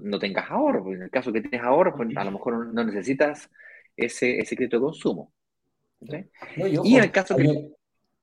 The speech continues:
Speaker 1: solo para terminar
Speaker 2: Sí,
Speaker 1: la
Speaker 2: dale,
Speaker 1: idea,
Speaker 2: dale,
Speaker 1: y en el
Speaker 2: dale.
Speaker 1: caso que no tengas nada de ahorro y te toca sacar un crédito de consumo para poder pagar la totalidad del pie, si te quieres ganar ese dos por ciento,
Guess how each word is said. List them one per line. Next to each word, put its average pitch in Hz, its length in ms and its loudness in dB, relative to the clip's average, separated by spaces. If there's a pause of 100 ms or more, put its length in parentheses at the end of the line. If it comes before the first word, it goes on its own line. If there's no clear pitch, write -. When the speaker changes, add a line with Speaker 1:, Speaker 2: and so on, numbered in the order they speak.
(520)
Speaker 1:
solo 165 160 0
para 160 80 2
terminar 143 100 -2
Speaker 2:
Sí, 143 80 0
Speaker 1:
la - 20 4
Speaker 2:
dale, 139 140 6
Speaker 1:
idea, 117 140 0
Speaker 2:
dale, 110 140 -2
Speaker 1:
y - 40 2
en - 60 2
el - 60 -2
Speaker 2:
dale. 139 80 -8
Speaker 1:
caso 196 300 0
que 180 80 2
no 165 120 0
tengas 175 300 -4
nada 175 300 -2
de 214 60 0
ahorro 196 500 4
y 262 80 -10
te 123 120 -10
toca 175 380 -4 (320)
sacar 151 240 -2
un 180 60 -2
crédito 143 260 -4
de 131 40 -4
consumo 113 520 -6
para 175 300 0
poder 135 160 -2
pagar 123 220 -2
la 117 80 -4
totalidad 113 380 0
del 123 120 -2
pie, - 240 -2
si - 160 -16
te 98 60 -6
quieres 107 180 -2
ganar 110 220 -4
ese 110 160 -12
dos 113 100 -4
por - 160 -14
ciento, 220 480 -8